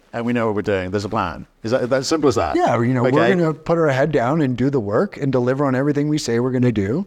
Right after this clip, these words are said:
Speaker 1: Right.
Speaker 2: And the market will give you value for that.
Speaker 1: Okay. And then people, new people looking in at this thing, looking at this going, "Wow, sub, sub hundred million dollar company.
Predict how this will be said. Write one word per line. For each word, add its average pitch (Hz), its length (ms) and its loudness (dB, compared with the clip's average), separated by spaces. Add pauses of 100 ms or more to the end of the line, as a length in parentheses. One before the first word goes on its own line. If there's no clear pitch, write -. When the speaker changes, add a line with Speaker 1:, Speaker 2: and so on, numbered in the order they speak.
Speaker 1:
Right. 104 240 0 (140)
Speaker 2:
And 135 120 0
the 156 60 2
market 175 280 2
will 160 100 2
give 151 160 2
you 151 100 2
value 101 240 0
for 92 140 -6
that. 82 240 -8 (220)
Speaker 1:
Okay. - 260 0 (260)
And 139 140 0
then 139 260 0 (160)
people, 170 320 -2
new 175 220 2
people 123 300 -2
looking 101 360 0
in 92 120 0
at - 120 -10
this 92 220 -4
thing, 98 340 -4
looking 120 180 0
at 110 60 -2
this 110 160 -2
going, 107 360 -4
"Wow, 113 240 -8
sub, 123 420 -4 (120)
sub 143 280 -2
hundred 120 220 0
million 107 280 0
dollar 98 300 0
company. 107 680 -4